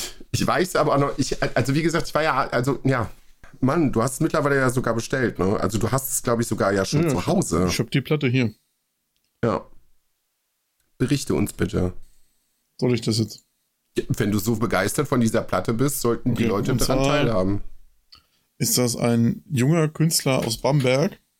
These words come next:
Speaker 2: der ein Ein-Mann-Black-Metal-Projekt gegründet hat. Das Ganze heißt Kanonenfieber. Und zwar ist er da drauf gekommen, da hat ein Kumpel, der ist ein bisschen so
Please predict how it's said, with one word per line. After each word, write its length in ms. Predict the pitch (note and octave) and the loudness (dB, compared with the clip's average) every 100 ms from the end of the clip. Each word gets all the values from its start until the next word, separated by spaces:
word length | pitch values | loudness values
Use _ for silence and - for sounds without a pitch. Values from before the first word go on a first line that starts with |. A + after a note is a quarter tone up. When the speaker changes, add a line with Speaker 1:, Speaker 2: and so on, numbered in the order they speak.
| _ _ _ - | _ _ _ -4
Speaker 2:
der 260 | B2 B2+ - | 0 2 2
ein 200 | C3 B2+ | 2 2
Ein-Mann-Black-Metal-Projekt 1500 | F#2+ C3 E3 C#3+ C#3+ E3 D#3+ D3+ C#3+ D#3 F3 D#3 - A#2+ - | 2 2 4 4 4 4 2 0 2 2 2 0 0 -2 -2
gegründet 360 | A#2+ B2+ B2+ | -4 0 2
hat. 140 | C3 C#3+ | 2 0
Das 100 | - | 0
Ganze 220 | C#3 C3 | 2 2
heißt 180 | B2+ - | 2 0
Kanonenfieber. 880 | - B2 D3+ D3 A2 - A2+ A#2 G#2 _ _ _ _ _ _ _ _ _ - | 0 2 4 4 2 0 0 -2 -4 _ _ _ _ _ _ _ _ _ -6
Und 160 | A#2 | -4
zwar 300 | - A#2+ C3+ | 0 0 2
ist 100 | C#3 | 2
er 80 | C3 | 2
da 60 | C3 | 2
drauf 240 | B2 C3+ | 0 -2
gekommen, 420 | A#2+ C3 D3+ E3+ | -2 0 2 2
da 80 | D#3+ | 2
hat 120 | B2 | 0
ein 60 | B2+ | 0
Kumpel, 340 | B2 D#3+ E3+ | 2 2 4
der 120 | D3 - | 2 2
ist 300 | B2 - - | 2 0 0
ein 200 | B2+ A#2+ | 0 0
bisschen 240 | A2+ B2+ | 2 2
so 320 | B2 B2 A#2 | 2 2 0